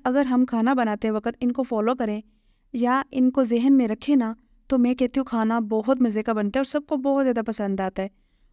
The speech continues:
और हर कोई ना अपनी फैमिली के टेस्ट के हिसाब से, अपनी फैमिली के पसंद के हिसाब से खाना बनाता है, और हर कोई अच्छा ही खाना बनाता है। अच्छा, यहाँ पे ना रोटियाँ मैंने सारी बना ली थी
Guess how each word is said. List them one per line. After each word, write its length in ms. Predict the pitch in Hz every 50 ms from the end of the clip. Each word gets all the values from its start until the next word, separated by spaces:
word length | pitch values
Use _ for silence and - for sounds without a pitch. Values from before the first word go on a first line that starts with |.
| _ -
और 120 | 302 330
हर 200 | 294 285 302 311
कोई 240 | 302 - 294 285 285
ना 180 | 277 349 415 - -
अपनी 240 | - - 285 311
फैमिली 400 | 311 - - 254 247 247 262 277
के 120 | 277 - 277
टेस्ट 360 | 254 - 247 254 269 262 -
के 100 | - 277
हिसाब 340 | 277 262 - 247 226 226 226
से, 160 | - - 254
अपनी 280 | - - - - 254 254
फैमिली 320 | 254 240 226 226 233 247
के 100 | 247 285
पसंद 340 | 269 - 262 - 262 262 269
के 80 | -
हिसाब 280 | 277 269 254 247 220 214
से 140 | - - 247
खाना 260 | - 220 208 202 202
बनाता 420 | 196 202 196 190 190 - - -
है, 100 | 190 190 - _ _ _ _ _ _ _ _ _ -
और 120 | 269 277 269
हर 280 | 240 233 262 269 285
कोई 320 | 277 - - 269 269 285 294
अच्छा 360 | - 269 254 - - 285 285
ही 220 | 269 240 262 294
खाना 300 | 294 - 254 226 220 214
बनाता 460 | 208 208 196 190 185 180 - _ -
है। 80 | 175 185 - _ _ _ _ _ _ _ _ _ _ _
अच्छा, 160 | - 285 - 320
यहाँ 260 | 311 294 277 294 302
पे 100 | - 311
ना 60 | 311
रोटियाँ 360 | 302 285 262 233 240 269 277
मैंने 160 | 269 277 277
सारी 280 | 277 - 254 220 220 240
बना 260 | 233 247 233 220 202
ली 180 | 202 220 262 277
थी 300 | 247 247 233 226 233